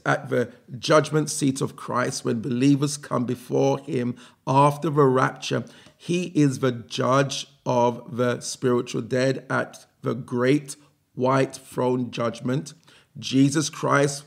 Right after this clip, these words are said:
will conduct the trial, and no one is better qualified.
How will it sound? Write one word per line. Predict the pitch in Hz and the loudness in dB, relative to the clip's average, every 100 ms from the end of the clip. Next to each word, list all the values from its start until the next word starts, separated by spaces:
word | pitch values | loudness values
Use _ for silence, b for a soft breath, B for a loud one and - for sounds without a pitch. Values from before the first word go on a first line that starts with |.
| 117 | -2
will | 127 131 | 0 0
conduct | 131 - 127 117 113 92 135 147 - - - _ _ b b | -2 -6 -4 -4 -6 -2 0 0 -4 -16 -18 _ _ b b
the | 117 135 | -2 0
trial, | 139 - - 170 139 120 - - 87 - _ _ _ _ _ _ - | 0 -4 -2 -2 0 0 -2 -8 -12 -18 _ _ _ _ _ _ -2
and | 143 127 120 120 131 | 0 2 2 2 4
no | 143 151 165 | 8 10 10
one | 165 160 165 165 170 175 160 - _ _ _ _ _ | 10 8 6 6 4 0 -4 -14 _ _ _ _ _
is | 147 143 139 135 - | 2 4 4 2 -4
better | 139 117 117 160 160 - - 147 143 - - _ - | -10 -12 -4 0 0 -2 0 2 0 -4 -20 _ -14
qualified. | - 151 131 127 123 - 123 101 92 101 - | 2 4 4 2 -2 -6 -4 -4 -8 -14 -20